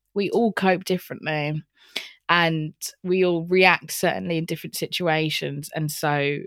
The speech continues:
um, I hope, pardon me, <laughs> I hope you can give yourself, um, a bit of grace, and those in your life who potentially, p-, potentially if you're somebody who's listening, who's supporting somebody, to give them a bit of grace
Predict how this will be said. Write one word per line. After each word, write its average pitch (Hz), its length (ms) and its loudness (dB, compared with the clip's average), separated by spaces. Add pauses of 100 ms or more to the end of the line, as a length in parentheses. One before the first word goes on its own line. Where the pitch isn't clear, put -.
(340)
um, 139 460 -2 (420)
I 190 60 0
hope, 156 180 2 (720)
pardon 135 340 -2
me, 135 240 -2 (200)
<laughs> - 220 -16
I 165 60 6
hope 185 320 6
you 180 120 -2
can 170 200 -2
give 175 280 2
yourself, 147 800 2 (140)
um, 143 320 2 (180)
a 175 60 -4
bit 151 160 2
of 151 100 -2
grace, 139 640 0 (640)
and 160 240 6
those 165 320 6
in 156 140 2
your 147 140 2
life 139 480 2
who 147 100 2
potentially, 147 880 -2
p-, - 100 -4 (160)
potentially 165 340 0
if - 60 -4
you're 156 100 2
somebody 143 420 0
who's 143 180 0
listening, 143 340 -2
who's 135 260 -2
supporting 143 480 -2
somebody, 127 600 -6 (380)
to 196 120 -4
give 208 200 6
them 175 80 4
a 156 80 2
bit 151 160 0
of 147 120 -4
grace 135 580 -2